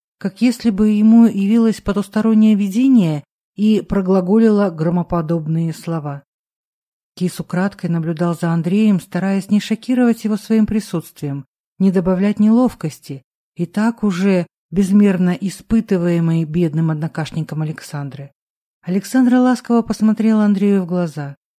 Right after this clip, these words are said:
«Андрюша, я знаю, что ты взял эти досье. Я видела портфель, набитый документами, когда заходила в запертую комнату.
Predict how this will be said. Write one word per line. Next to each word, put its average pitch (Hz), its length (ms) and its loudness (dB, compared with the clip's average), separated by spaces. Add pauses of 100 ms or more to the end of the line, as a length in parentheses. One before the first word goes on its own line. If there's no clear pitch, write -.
(180)
«Андрюша, 170 580 -4
я 190 160 -2
знаю, 226 340 4
что 220 200 -4
ты 233 280 0
взял 202 380 -2
эти 196 220 -4
досье. 160 580 -8
Я 185 140 -2
видела 233 360 -2
портфель, 214 720 -4 (300)
набитый 196 440 -2
документами, 175 800 -2
когда 175 280 -8
заходила 196 560 0
в 185 40 -4
запертую 185 480 -4
комнату. 143 600 -8